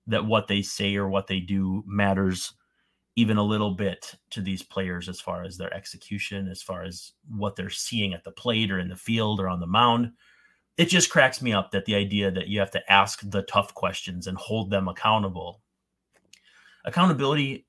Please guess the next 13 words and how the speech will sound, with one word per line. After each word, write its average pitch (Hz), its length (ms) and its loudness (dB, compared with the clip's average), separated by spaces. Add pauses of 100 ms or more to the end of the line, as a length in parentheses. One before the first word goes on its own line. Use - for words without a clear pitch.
comes 110 460 0 (100)
from 95 460 -2 (100)
the 104 140 -6
fans 95 640 -6 (100)
not 101 380 0
turning 92 340 -6
out, 85 260 -14
not 110 300 4
turning 107 300 -2
on 95 160 0
the 90 80 -2
T 98 240 -6
V. - 260 -14